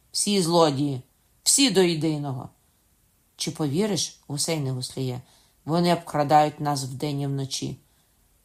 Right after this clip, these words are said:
Нам доводиться самому стежити за кожною дрібницею в палаці,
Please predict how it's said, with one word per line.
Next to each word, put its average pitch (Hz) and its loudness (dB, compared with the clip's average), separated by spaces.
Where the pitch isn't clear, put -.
Нам 151 -2
доводиться 160 0
самому 214 0
стежити 139 -4
за 135 -4
кожною 139 -4
дрібницею 143 -4
в - -6
палаці, 139 -2